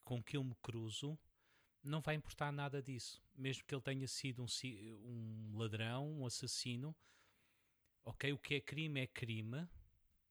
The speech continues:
e deixaremos a justiça lidar. Agora, o ser humano, enquanto ser humano, tem que manter a sua validade, o seu valor intrínseco. Ok? E há histórias maravilhosas que nós sabemos e conhecemos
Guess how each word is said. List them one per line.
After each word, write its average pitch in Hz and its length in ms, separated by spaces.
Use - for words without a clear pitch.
e 107 100
deixaremos 120 540
a 127 60
justiça - 480
lidar. 107 580
Agora, 135 260
o 139 60
ser - 260
humano, 143 260
enquanto 131 280
ser - 200
humano, 127 240
tem 131 200
que - 60
manter 139 760
a 135 40
sua 127 320
validade, 117 680
o 110 40
seu 120 260
valor 113 380
intrínseco. 110 640
Ok? 123 420
E 127 120
há 131 60
histórias 147 540
maravilhosas 117 880
que - 140
nós 120 300
sabemos 113 540
e 117 60
conhecemos 113 920